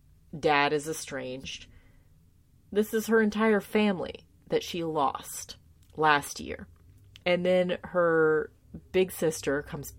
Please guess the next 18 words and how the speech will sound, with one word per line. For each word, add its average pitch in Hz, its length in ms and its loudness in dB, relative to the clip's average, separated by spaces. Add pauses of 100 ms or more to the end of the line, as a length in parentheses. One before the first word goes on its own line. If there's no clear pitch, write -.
(100)
back 170 260 4
from 208 160 -4
the 208 80 0
dead, - 440 -4 (520)
and 139 180 -8
she's 143 320 -8 (140)
overjoyed, 170 960 2 (400)
but 139 540 0 (1200)
she's 170 240 -10 (220)
so 185 260 6
fucking 185 440 0
depressed 147 800 -2
that 143 120 -4
it's 139 120 -8
almost 151 500 -2
worse 135 720 -2 (140)
to 156 120 -10
see 143 580 -2